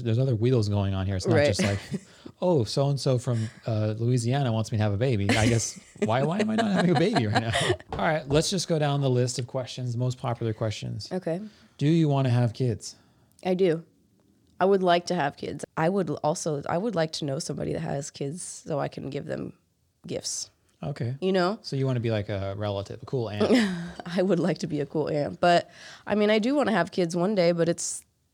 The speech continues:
Speaker 2: it's a huge, I feel like we're already, like, barely holding on right now.
Speaker 1: Okay, so this is another thing. We haven't actually,
Speaker 2: <laughs>
Speaker 1: uh, so Katie and I have had this conversation several times, I think, right? We've had the baby talk before.
Speaker 2: Yeah.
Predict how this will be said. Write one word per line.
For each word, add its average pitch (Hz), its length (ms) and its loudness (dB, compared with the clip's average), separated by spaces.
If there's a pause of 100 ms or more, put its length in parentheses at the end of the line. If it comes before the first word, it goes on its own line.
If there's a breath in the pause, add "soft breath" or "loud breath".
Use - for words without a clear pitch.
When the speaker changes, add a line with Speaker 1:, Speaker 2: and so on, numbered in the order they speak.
Speaker 2:
it's 190 180 -4
a 220 100 2
huge, 214 400 -2
I 196 100 2
feel 247 160 0
like 226 160 2
we're 202 140 2
already, 180 320 4
like, 156 160 2
barely 156 280 2
holding 151 280 2
on 151 160 0
right 151 160 -2
now. 147 320 -2 (800 loud breath)
Speaker 1:
Okay, 123 140 4
so 127 120 0
this 143 120 2
is - 20 -2
another 123 200 4
thing. 110 180 2
We 104 80 4
haven't 143 320 0
actually, 262 420 4
Speaker 2:
<laughs> - 180 4
Speaker 1:
uh, - 440 4
so 131 160 0
Katie 165 260 2
and 165 100 4
I 147 40 6
have 127 100 2
had 131 180 0
this 131 140 2
conversation 110 880 0 (240)
several 151 300 -2
times, 113 440 -4
I 110 60 -2
think, 120 200 -2
right? 143 320 0
We've 135 200 2
had 135 220 2
the 117 60 2
baby 113 240 4
talk 104 300 -4
before. 101 480 -6
Speaker 2:
Yeah. 165 260 -2